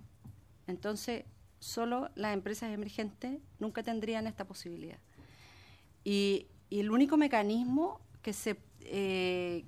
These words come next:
que uno podría, eh, decir, bueno, pero, em, de alguna forma se obliga al comprador a que lo publicite,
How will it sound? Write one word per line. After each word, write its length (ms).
que 140
uno 300
podría, 840
eh, 440
decir, 380
bueno, 260
pero, 400
em, 600
de 140
alguna 260
forma 520
se 160
obliga 640
al 220
comprador 800
a 140
que 140
lo 120
publicite, 960